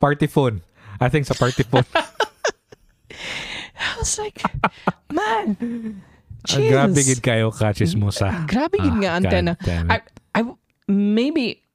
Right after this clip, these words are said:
Speaker 2: I, I'm trying to understand now because it's, it's such an interesting character,
Speaker 1: It
Speaker 2: Gapon.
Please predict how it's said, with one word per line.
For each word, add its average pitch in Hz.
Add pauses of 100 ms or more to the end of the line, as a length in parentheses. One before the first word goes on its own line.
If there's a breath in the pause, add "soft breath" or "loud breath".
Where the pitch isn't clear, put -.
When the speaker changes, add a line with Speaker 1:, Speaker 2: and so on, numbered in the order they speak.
(320)
Speaker 2:
I, 190
I'm 202
trying 233
to 196
understand 165
now 139
because 151
it's, -
it's 170
such -
an 170
interesting 147
character, 120
Speaker 1:
It 120
Speaker 2:
Gapon. 113